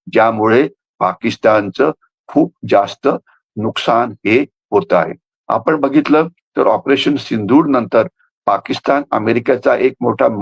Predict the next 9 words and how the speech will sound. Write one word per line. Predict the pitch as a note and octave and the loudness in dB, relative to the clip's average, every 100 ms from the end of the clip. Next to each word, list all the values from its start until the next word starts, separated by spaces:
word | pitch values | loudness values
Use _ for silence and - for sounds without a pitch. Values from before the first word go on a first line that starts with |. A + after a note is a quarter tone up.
| - | -4
अ, | F#2+ G2 | -2 0
महत्वाचा | F#2+ F#2 F#2+ C3+ G#2+ B2 | 0 -2 0 0 0 -2
मित्र | G#2 G#2 C3 | -4 -2 0
बनला, | A#2+ A#2+ A#2+ A2+ - _ _ - | 0 2 2 2 -2 _ _ -10
अशा | G#2 C3+ | -2 -2
प्रकारच्या | C#3 C#3+ B2+ C#3 | 0 -2 0 0
बातम्या | A2 G2 - A#2+ | 0 0 0 0
यायला | G#2 G#2 A#2 | 2 4 2
लागल्या | A2+ A2 A#2+ A2 | 2 0 2 2